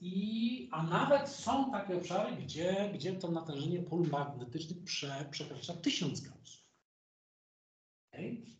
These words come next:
Co więcej, taką cechą charakterystyczną jest to, że w odróżnieniu na przykład od Ziemi te obszary nie tworzą, te pola ma-, magnetyczne nie mają charakteru takiego spokojnego,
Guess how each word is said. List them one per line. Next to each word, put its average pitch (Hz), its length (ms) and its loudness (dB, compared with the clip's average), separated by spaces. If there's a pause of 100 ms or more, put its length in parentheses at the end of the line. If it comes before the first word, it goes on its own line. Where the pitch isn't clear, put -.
Co 135 120 -6
więcej, 262 580 2
taką 185 300 0
cechą 196 300 -2
charakterystyczną 165 800 -4
jest - 220 -6
to, - 400 2 (520)
że 165 160 -2
w 160 60 0
odróżnieniu 208 380 0
na 202 60 0
przykład - 360 -2
od 151 160 0
Ziemi 135 760 0 (280)
te 240 420 2
obszary 170 880 -2 (280)
nie 151 260 0
tworzą, 190 800 -2 (580)
te 170 140 -2
pola 233 440 4
ma-, 135 460 -4 (600)
magnetyczne 131 560 -2
nie 208 160 4
mają 359 300 2
charakteru 196 680 2
takiego 156 440 0
spokojnego, 175 1000 2